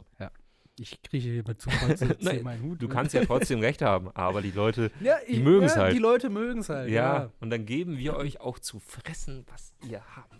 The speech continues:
Speaker 2: wollt. So.
Speaker 1: <laughs>
Speaker 2: Ähm.
Speaker 1: Aber ja, Xabi Alonso scheint ein ganz guter Trainer zu sein, scheint
Speaker 2: Ist
Speaker 1: gute
Speaker 2: okay.
Speaker 1: Arbeit zu machen, scheint jetzt auch, äh, keinen kompletten Totalausfall als Mannschaft zu haben.
Speaker 2: Nein.
Speaker 1: Patrick Schick könnte jetzt noch dazukommen, scheint wieder fit zu sein.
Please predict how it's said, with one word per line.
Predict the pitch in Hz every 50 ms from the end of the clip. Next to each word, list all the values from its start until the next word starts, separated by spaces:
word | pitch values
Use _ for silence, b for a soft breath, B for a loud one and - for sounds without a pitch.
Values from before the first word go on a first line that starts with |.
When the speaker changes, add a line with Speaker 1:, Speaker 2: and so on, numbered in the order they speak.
| - -
Speaker 2:
wollt. | - - _ - _ b b b b b b b
So. | _ - - - - _ B B B
Speaker 1:
<laughs> | B B - - - 147 117
Speaker 2:
Ähm. | - 127 127 123 123 123 123 120 120 120 117 117 113 113 113 113 113 107 - - B B B B B B B B B B B B B B _ _ _ _ _ _ -
Speaker 1:
Aber | 147 151 165 147
ja, | 135 135 143 135
Xabi | 113 - 147 143 143 147
Alonso | 139 143 147 147 147 139 127 127
scheint | - 156 156 156
ein | 147
ganz | 147 135 -
guter | - 143 143 131 127
Trainer | - 160 156 151 -
zu | -
sein, | 135 131 135 139 135
scheint | 131 - 135 127
Speaker 2:
Ist | -
Speaker 1:
gute | 139 139 139
Speaker 2:
okay. |
Speaker 1:
Arbeit | 143 147 143 135
zu | - 135
machen, | 131 135 135 131 117
scheint | - - 131 123
jetzt | 127 - -
auch, | 131 123 110 - - -
äh, | 131 120 113
keinen | - 123 123 127 127 120 107 B B B B B B B B B B B B B _ _ _ _ _ _ _ _ -
kompletten | - 147 135 127 151 170 165 - 165 151 139 139 135 -
Totalausfall | - - - 151 175 180 175 170 156 - - - 156 156
als | 139 135 117 135
Mannschaft | 160 185 - 202 185 -
zu | - 170 143
haben. | 151 151 151 151 156 156 151 151
Speaker 2:
Nein. | - - - 151
Speaker 1:
Patrick | 139 147 - 147 131
Schick | - 180 170 -
könnte | - 165 180 185 -
jetzt | 165 143
noch | 170 160 -
dazukommen, | 156 135 - - 196 - - 185 170 165 160 143 131 120
scheint | - - 147 139 139
wieder | 135 135
fit | - - 160 - -
zu | - 151
sein. | 135 139 139 139 139 139 139 139 - -